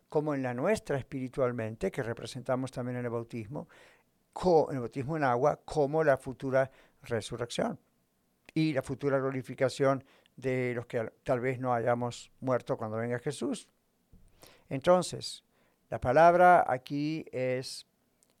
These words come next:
es firme. Conoce el Señor a los que son suyos. Y luego dice, "Apártese de iniquidad todo aquel que invoca el nombre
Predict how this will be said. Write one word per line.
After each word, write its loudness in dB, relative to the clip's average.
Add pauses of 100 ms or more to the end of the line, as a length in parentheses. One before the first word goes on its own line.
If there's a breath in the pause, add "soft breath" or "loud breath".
(320)
es -2
firme. -4 (880)
Conoce 0
el -6
Señor -2
a 6
los -2
que -8
son -8
suyos. -4
Y -8
luego 2
dice, -2
"Apártese 4
de -2
iniquidad 0
todo 0
aquel -2
que -8
invoca 0 (400 soft breath)
el 0
nombre 0